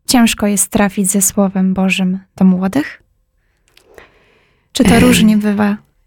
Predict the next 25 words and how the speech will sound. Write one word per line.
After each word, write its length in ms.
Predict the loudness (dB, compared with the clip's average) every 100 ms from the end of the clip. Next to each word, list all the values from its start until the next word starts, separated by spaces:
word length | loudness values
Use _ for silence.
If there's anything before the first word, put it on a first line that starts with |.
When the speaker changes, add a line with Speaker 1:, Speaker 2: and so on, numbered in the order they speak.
| _ -4
Speaker 1:
Jak 160 | -2
to 100 | 0
jest? 420 | 0 0 -4 -4
Speaker 2:
E, 120 | -4 -4
powiem 360 | 0 4 4
tak, 400 | 2 2 2 -2
ja 160 | -2 2
mam 180 | 2 0
takie 220 | 0 0
doświadczenie, 1040 | 0 0 -2 -4 0 2 4 4 2 0
e, 60 | -2 -4 -2 -2 -4 -6 0
uważam, 500 | 2 4 4 4 4
że 340 | 4 2 0 -2 -4
moi 420 | -2 0 2 2
cudowni 580 | 0 0 2 4 4 2 0
młodzi 380 | 0 2 2 2
ludzie, 480 | 2 0 0 -2 -4 -14 -20 -20 -20 -20 _ _ _ -4
e, 720 | -2 0 0 0 0 -2 -2
bo 120 | -2
takich 300 | 0 2 2
mogę 240 | 2 4 2
nazwać, 680 | 2 0 -2 -4 -6 -8 -6 -4
e, 40 | -2 -2 -2 -4 -8 -10 -4
są 280 | 2 2 2
otwarci. 680 | 0 -2 -2 -4 -4 -4